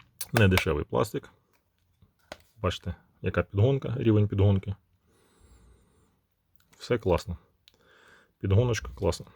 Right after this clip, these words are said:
Запитань нема. Тому американці хай йдуть в дупу. Американські товари взагалі, здебільшого, те, що мені попадається, лайно лайно.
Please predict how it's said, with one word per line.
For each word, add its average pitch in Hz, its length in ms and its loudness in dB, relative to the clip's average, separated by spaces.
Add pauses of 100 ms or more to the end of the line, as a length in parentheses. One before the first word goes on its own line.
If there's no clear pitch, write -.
(800)
Запитань 98 500 2
нема. 90 220 4
Тому 92 300 -2
американці 117 600 -2 (200)
хай - 220 -4
йдуть 107 200 2
в 90 60 -2
дупу. 87 300 -4 (560)
Американські 101 500 -4
товари 110 260 4
взагалі, 98 340 2 (760)
здебільшого, 101 760 0 (560)
те, - 100 -12
що - 140 -8
мені 98 160 2
попадається, 110 600 0 (340)
лайно 107 420 4
лайно. 95 380 2